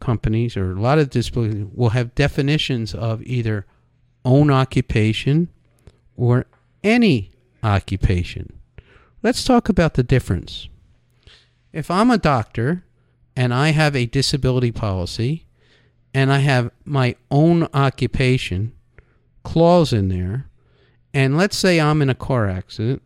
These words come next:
a friend of mine, this what happened to him, and he was a hand, he was a surgeon, and he hurt his hands so that he couldn't do surgery anymore. He's getting full payment from his disability policy,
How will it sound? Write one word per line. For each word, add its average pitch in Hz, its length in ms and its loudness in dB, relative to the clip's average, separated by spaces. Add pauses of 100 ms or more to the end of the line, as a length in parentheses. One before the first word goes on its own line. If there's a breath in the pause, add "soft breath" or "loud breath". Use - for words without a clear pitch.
a 104 260 -4
friend 107 260 -8
of 107 60 -6
mine, 98 400 -8
this - 480 -12
what 104 140 -8
happened 107 320 -8
to 95 60 -8
him, 123 420 -4 (600 soft breath)
and 131 120 -4
he 127 100 0
was 117 140 -4
a 113 100 -2
hand, 127 360 -2
he 135 120 -6
was 117 100 -4
a 110 60 -6
surgeon, 117 580 -4 (680 soft breath)
and 127 240 0
he 131 80 0
hurt 131 200 0
his 127 160 -2
hands 117 640 -2
so - 180 -4
that 123 160 0
he 143 100 -2
couldn't 165 400 -2 (440)
do 165 140 0
surgery 151 540 0
anymore. 92 480 -4 (1500 soft breath)
He's 277 300 2
getting 254 340 2
full 208 420 2
payment 170 640 2
from 127 200 2
his 120 160 0
disability 131 600 -2
policy, 170 760 0